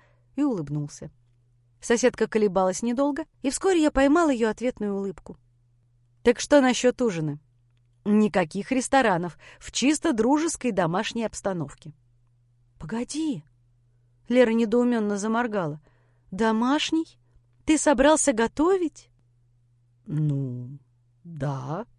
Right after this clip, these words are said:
А что в этом такого? Я отлично готовлю, между прочим». «Дай догадаюсь. Сваришь пельмени?» «Попробую тебя удивить».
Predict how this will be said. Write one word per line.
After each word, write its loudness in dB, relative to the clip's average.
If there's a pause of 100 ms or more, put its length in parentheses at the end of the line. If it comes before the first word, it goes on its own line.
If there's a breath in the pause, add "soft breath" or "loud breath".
(600)
А -8 (220)
что -4
в -4
этом -8
такого? -8 (580 soft breath)
Я -2
отлично -4
готовлю, 2
между 2
прочим». -10 (800)
«Дай 6
догадаюсь. 2 (460)
Сваришь 4
пельмени?» 2 (480)
«Попробую 0
тебя 0
удивить». -8